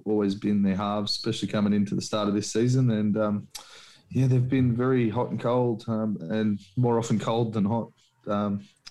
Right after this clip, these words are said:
I think Reece Walsh might, might have actually papered over a couple of cracks in this Warriors team at the back end of the year, to be honest, um, especially with their attack, as I mentioned.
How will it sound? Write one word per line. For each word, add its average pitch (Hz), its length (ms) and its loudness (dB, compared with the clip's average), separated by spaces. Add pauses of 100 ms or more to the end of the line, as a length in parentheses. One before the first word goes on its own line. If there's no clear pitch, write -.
(960)
I 139 60 2
think 151 420 0
Reece 127 320 0
Walsh 120 240 0
might, 113 380 0
might 117 200 0
have 110 140 0
actually 104 380 -2
papered 113 340 -2
over 104 200 -2
a 98 40 -6
couple - 200 -6
of 95 80 -8
cracks 127 340 -4
in 107 80 0
this 101 180 -2
Warriors 101 320 -2
team 101 200 0
at 87 60 -2
the 92 80 -6
back 101 260 -4
end 98 160 2
of 92 60 0
the 98 80 2
year, 104 180 2
to 101 60 0
be 101 160 0
honest, 127 380 -2
um, 98 320 0
especially 104 720 0
with 110 240 -2
their 104 140 0
attack, 117 380 -2
as 110 160 -2
I 107 60 0
mentioned. 110 500 -2